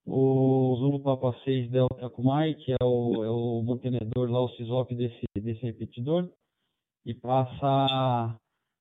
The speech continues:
a fazer parte aí da, da rede Brandmaster também. Então, aqueles que pretendem viajar por, por Assunção e, e região já tá, tá atendido também,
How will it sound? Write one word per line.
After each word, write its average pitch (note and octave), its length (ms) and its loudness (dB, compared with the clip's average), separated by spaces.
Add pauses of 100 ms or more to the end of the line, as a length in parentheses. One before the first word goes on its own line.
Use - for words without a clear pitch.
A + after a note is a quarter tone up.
a - 120 -12
fazer B2 260 -2
parte B2 360 -2
aí B2 80 0
da, A#2 360 0
da A#2 180 -4
rede A#2 260 -2
Brandmaster A#2 640 -4
também. A#2 220 -6
Então, A2+ 360 -6
aqueles B2 360 -6
que A#2 360 -2 (540)
pretendem A#2+ 460 -4 (180)
viajar A#2+ 540 -2 (880)
por, A#2 720 -2 (100)
por A#2+ 80 -2
Assunção B2 640 -4
e, B2+ 160 0
e A#2+ 80 -6
região A#2+ 480 -2
já C3 140 -2
tá, C3 320 -2 (280)
tá B2+ 100 -4
atendido B2 520 -4
também, A#2+ 240 -6